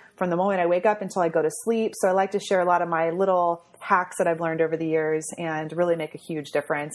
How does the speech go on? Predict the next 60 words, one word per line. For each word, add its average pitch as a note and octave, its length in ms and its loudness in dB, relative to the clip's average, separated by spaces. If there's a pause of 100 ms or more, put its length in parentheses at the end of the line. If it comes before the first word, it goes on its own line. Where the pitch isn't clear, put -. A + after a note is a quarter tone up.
(140)
in D3 280 -8
kind E3 220 -6
of D#3 40 -4
maintaining D#3+ 560 -6
that C#3+ 300 -4
so F3+ 80 -4
you're D#3+ 100 -2
not, D3 320 -4
by D#3 120 2
the D#3 100 -4
end D3+ 80 -4
of D3 60 -4
the D3 80 -6
day, C#3 400 0 (280)
dragging D3+ 640 0
and D3 100 -8
crawling D3+ 420 -2
in C#3+ 100 -6
your C3+ 120 -2
house D3+ 340 2 (100)
<laughs> - 100 -4
after G3+ 400 2
the E3+ 140 0
day D#3 220 0
has D#3 180 -4
beat D#3 180 -4
you D3 140 2
up, C#3+ 240 0 (260)
but F3+ 80 -2
you D#3 80 4
actually D#3 220 -2
feel D#3 520 0 (280)
good B3 340 4
and D#3+ 160 -4
you E3+ 80 -2
feel, E3 460 2
you F#3+ 100 -4
know, D#3+ 220 0
like - 180 -2
you D#3+ 80 -6
had F#3+ 140 6
a G#3 40 0
great A3+ 280 2
day G3 280 4
and F#3+ 80 -4
you're, D#3+ 200 -2
you A3 160 -2
know, F#3 200 0
you G3 140 -2
can E3 260 -4
rest D3+ 380 0
and E3+ 100 -4
you D#3+ 60 -4
feel D3+ 180 0
tired, F3 460 2
but E3+ 200 0
not D#3 340 -2
where D#3+ 100 0
you're D3+ 160 -2
actually D3 580 -2